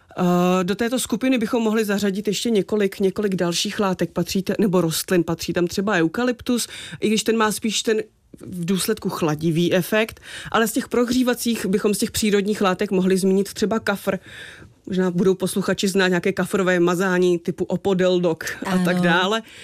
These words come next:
Speaker 1: Tak to se také používá právě při bolesti svalů, kloubů, protože ten kafr zase zvyšuje to prokrvení, prohřeje to místo té aplikace.
Speaker 2: Hmm. Jakým způsobem byliny působí na zmírnění bolesti? Jaké jsou ty jejich mechanismy?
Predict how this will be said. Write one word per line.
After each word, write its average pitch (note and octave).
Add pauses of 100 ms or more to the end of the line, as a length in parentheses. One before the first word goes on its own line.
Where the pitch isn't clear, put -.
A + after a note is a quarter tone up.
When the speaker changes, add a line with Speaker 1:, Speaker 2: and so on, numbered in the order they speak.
(180)
Speaker 1:
Tak F#3+
to G3
se G3
také F#3+
používá F#3
právě F3
při F#3
bolesti F3+
svalů, F#3
kloubů, F#3
protože F3
ten F3
kafr E3+
zase E3 (440)
zvyšuje F3+
to F3+
prokrvení, F3
prohřeje F3+
to E3+
místo E3+
té E3
aplikace. F3+
Speaker 2:
Hmm. F3+ (300)
Jakým A#3
způsobem G3+
byliny F3+
působí E3+
na E3+
zmírnění E3
bolesti? D3+
Jaké D#3+
jsou F#3+
ty F3+
jejich E3 (100)
mechanismy? D#3+